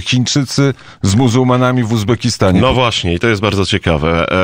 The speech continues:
Speaker 2: E, spacerując sobie uliczkami któregoś z tych starożytnych miast, już teraz dokładnie nie pamiętam którego, natomiast porobiliśmy oczywiście pamiątkowe zdjęcia,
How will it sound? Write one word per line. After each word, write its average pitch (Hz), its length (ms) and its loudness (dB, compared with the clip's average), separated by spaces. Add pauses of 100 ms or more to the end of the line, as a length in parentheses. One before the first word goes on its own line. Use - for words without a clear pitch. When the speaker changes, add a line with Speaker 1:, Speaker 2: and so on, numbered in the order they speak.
(140)
Speaker 2:
E, 95 40 -2
spacerując 120 540 0
sobie 104 240 -2
uliczkami 104 520 0
któregoś 101 440 0
z - 60 -12
tych 98 140 -4
starożytnych 90 540 0
miast, 90 220 0
już 78 120 -2
teraz 78 220 0
dokładnie 90 320 0
nie 82 80 0
pamiętam 85 380 0
którego, 92 360 0
natomiast 85 380 -2
porobiliśmy 82 680 0
oczywiście 78 400 -4
pamiątkowe 82 480 0
zdjęcia, 82 440 -2